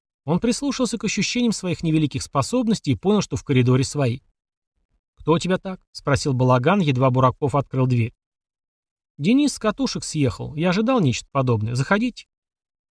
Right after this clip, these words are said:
Он отошел вглубь комнаты и, достав из шкафа спортивные штаны, быстро натянул. Душ откладывался. «А Инга?»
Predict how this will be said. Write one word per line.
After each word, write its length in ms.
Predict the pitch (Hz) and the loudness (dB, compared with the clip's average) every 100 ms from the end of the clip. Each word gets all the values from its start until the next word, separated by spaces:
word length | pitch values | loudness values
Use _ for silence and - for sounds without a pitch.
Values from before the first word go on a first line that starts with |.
| _ _ - | _ _ 0
Он 140 | 233 | 2
отошел 320 | 254 226 247 | 2 2 2
вглубь 260 | 202 214 - | 2 2 0
комнаты 340 | - 269 247 165 | -2 2 2 2
и, 20 | |
достав 420 | 147 147 - 175 | 0 0 -2 -4
из 80 | 147 | -4
шкафа 360 | - 165 139 131 | -4 -2 -2 -2
спортивные 520 | - 131 - 143 135 | -4 -6 0 2 2
штаны, 360 | - 147 233 | 0 -2 0
быстро 320 | 202 185 - 175 | 2 0 -4 -4
натянул. 480 | 165 160 127 120 - _ _ - | -2 0 0 0 -6 _ _ -2
Душ 200 | 240 233 | -2 -2
откладывался. 720 | 180 135 123 113 123 - - _ _ _ _ _ _ _ | -4 0 0 0 -6 -10 -14 _ _ _ _ _ _ _
«А 140 | 185 202 | 2 4
Инга?» 360 | 147 143 180 | 6 2 0